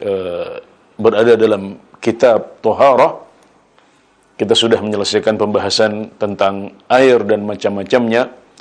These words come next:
pada dua pertemuan sebelumnya. Adapun pada halaqah yang ketiga ini, kita akan berbicara tentang bagaimana memanfaatkan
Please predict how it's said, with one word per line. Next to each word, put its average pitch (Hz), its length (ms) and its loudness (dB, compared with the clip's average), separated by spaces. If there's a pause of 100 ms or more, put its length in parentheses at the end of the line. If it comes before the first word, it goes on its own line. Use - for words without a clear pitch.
(500)
pada 107 240 4
dua 110 240 0
pertemuan 104 400 -4
sebelumnya. 104 640 -4 (880)
Adapun 143 320 4
pada 131 240 2
halaqah 123 320 0
yang 117 80 0
ketiga 110 320 0
ini, 127 400 0 (800)
kita 127 400 2
akan 131 560 0 (960)
berbicara 123 560 2
tentang 131 720 -2 (1120)
bagaimana 127 480 2
memanfaatkan 120 1200 0